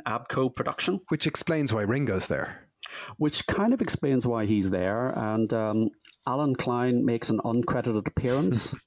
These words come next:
Speaker 2: <laughs>
Speaker 1: playing
Speaker 2: As
Speaker 1: the part. You like this bit?
Speaker 2: <laughs>
Speaker 1: Playing the part of a sweaty double-crossing bandit.
Speaker 2: So, typecasting.
Speaker 1: All he had to do was act natural.
Speaker 2: <laughs> Yeah, all he had to do was turn up.
Speaker 1: <laughs> Um,
Speaker 2: And
Speaker 1: Al
Speaker 2: Mal
Speaker 1: Evans
Speaker 2: Evans
Speaker 1: is
Speaker 2: is in it, isn't
Speaker 1: yeah,
Speaker 2: he? Yeah.
Speaker 1: he's in it as one of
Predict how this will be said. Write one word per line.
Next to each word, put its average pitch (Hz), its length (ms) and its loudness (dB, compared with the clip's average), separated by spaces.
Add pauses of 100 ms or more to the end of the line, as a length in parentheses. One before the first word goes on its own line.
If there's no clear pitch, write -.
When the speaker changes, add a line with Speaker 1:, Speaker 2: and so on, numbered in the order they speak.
Speaker 2:
<laughs> - 180 -16
Speaker 1:
playing 170 160 0 (120)
Speaker 2:
As 127 280 2
Speaker 1:
the 131 60 0
part. - 240 -4 (340)
You 123 120 2
like 135 180 0
this 113 180 0
bit? 131 240 -2 (520)
Speaker 2:
<laughs> 170 540 -6
Speaker 1:
Playing 156 280 2
the 147 80 0
part 127 340 -2
of 123 400 0
a 117 140 2
sweaty 139 640 2
double-crossing 127 880 0
bandit. 143 480 0 (100)
Speaker 2:
So, 107 400 0 (280)
typecasting. 104 580 -4 (500)
Speaker 1:
All 110 140 0
he 113 80 2
had 120 160 -2
to 113 60 0
do 117 120 2
was 123 100 2
act 127 200 -2
natural. 135 340 0
Speaker 2:
<laughs> - 400 0
Yeah, 175 120 0
all 160 100 2
he 160 40 4
had 160 100 2
to - 60 -4
do 156 80 2
was 139 100 0
turn 135 200 2
up. 143 360 2
Speaker 1:
<laughs> - 40 -20 (840)
Um, 127 480 0
Speaker 2:
And 143 80 2
Speaker 1:
Al - 60 4
Speaker 2:
Mal - 180 2
Speaker 1:
Evans 175 160 4
Speaker 2:
Evans 233 80 4
Speaker 1:
is 147 120 2
Speaker 2:
is - 60 0
in 104 80 -4
it, 101 160 -4
isn't 220 240 2
Speaker 1:
yeah, 110 80 0 (100)
Speaker 2:
he? 165 60 0
Yeah. 175 80 6
Speaker 1:
he's 156 140 2
in 127 100 0
it 139 140 -2
as 110 120 -2
one 113 140 0
of 101 140 -6